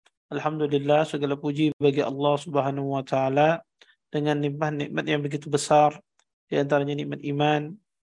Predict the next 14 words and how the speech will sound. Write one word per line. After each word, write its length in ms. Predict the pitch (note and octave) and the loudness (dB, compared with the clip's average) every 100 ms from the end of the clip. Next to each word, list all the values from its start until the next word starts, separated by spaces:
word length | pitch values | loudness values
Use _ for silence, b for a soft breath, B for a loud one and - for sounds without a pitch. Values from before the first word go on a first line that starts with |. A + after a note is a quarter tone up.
| - | -10
nikmat 320 | F3+ D#3 - | -6 -4 -4
Islam, 560 | - D3+ D3+ D3 D#3 G#3+ _ - | -4 2 4 2 -2 -12 _ -8
nikmat 320 | D3 C#3 C#3 | -4 -4 -2
kesehatan, 720 | C#3 - C#3+ C#3+ D#3+ D#3+ F3 _ _ b b | -4 -2 0 2 4 2 0 _ _ b b
sehingga 480 | - D#3 D3 C#3+ D3+ | -4 -2 0 2 2
kita 320 | D3+ - D#3 | 0 -6 -6
semua 480 | C#3+ C#3+ C#3+ D3 D3 | -4 -4 0 2 0
diberikan 560 | C#3+ C#3 D3+ D3 D3 C#3 | 0 0 0 2 0 0
kemudahan 640 | C#3+ C#3+ D3 C3 D#3+ F#3+ - _ _ _ _ | -2 2 4 4 2 -2 -10 _ _ _ _
oleh 240 | D3+ C#3+ | 0 2
Allah 320 | C#3 C#3+ D#3 | 2 4 2
Subhanahu 480 | D3 D3+ C#3+ C#3+ C#3+ | 2 -2 -2 -2 -2
wa 80 | C#3+ | -2
taala 560 | C#3 C#3 C#3 D3 F3+ | 2 4 6 4 4